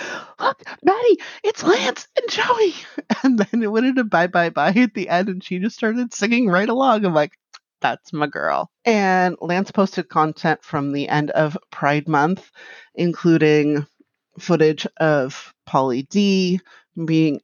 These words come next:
at Heart and the super cute video of Violet on July first in her dress with the white, the white tank top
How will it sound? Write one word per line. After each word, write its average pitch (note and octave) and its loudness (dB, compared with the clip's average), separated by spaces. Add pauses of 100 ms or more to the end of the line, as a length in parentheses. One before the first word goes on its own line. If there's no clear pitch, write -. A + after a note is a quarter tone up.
at C#3+ 2 (400)
Heart D3 -2 (520)
and D#3+ 4
the D3+ 2
super F3+ 0
cute D#3 -4
video C3 -2
of B2+ -2 (100)
Violet C3+ 2 (100)
on D#3 0
July D3 -2
first C#3 0
in C#3+ -4
her B2 -6 (120)
dress D#3 -2
with D#3 -4
the D3 -2
white, D#3 0 (160)
the C3+ -4
white D3 0
tank D#3+ -4
top D3+ 0